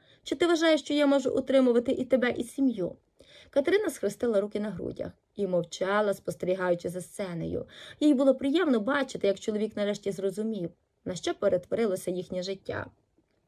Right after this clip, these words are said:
«Я не хочу чути цих дорікань», різко відповіла свекруха. «Ви мене прийняли, значить, ви повинні були розуміти, що це тимчасово». «Тимчасово?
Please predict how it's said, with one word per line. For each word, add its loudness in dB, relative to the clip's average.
«Я 6
не 8
хочу 6
чути 2
цих 2
дорікань», 0
різко 2
відповіла 4
свекруха. -2
«Ви 10
мене 10
прийняли, 4
значить, 2
ви 6
повинні 6
були 8
розуміти, 0
що -4
це 2
тимчасово». 0
«Тимчасово? 4